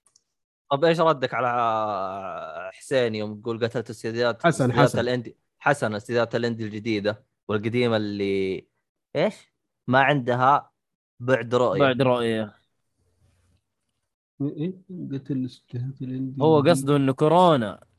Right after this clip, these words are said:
Speaker 3: هو قال: "كورونا قتل"، آه، محمد سعد قال: "كورونا قتلت الاستديوهات، استديوهات الإندي". قال:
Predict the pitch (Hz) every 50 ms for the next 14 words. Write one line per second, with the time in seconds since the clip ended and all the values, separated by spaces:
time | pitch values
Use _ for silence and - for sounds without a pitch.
0 | _ _ - 110 113 127 131 123 117 120 131 123 120 101 - - 135 147 160 156
1 | 151 143 165 170 165 190 190 196 180 - - 131 131 131 131 131 123 - 143 131
2 | 123 117 - 131 117 107 113 113 113 110 101 120 120 131 135 139 139 135 135 131
3 | 143 120 117 110 117 107 110 - - - 120 117 117 123 127 123 - - 110 113
4 | - - - 123 135 139 135 127 117 123 131 143 151 147 175 208 - _ _ _
5 | _ _ _ _ _ - 120 139 165 160 156 143 -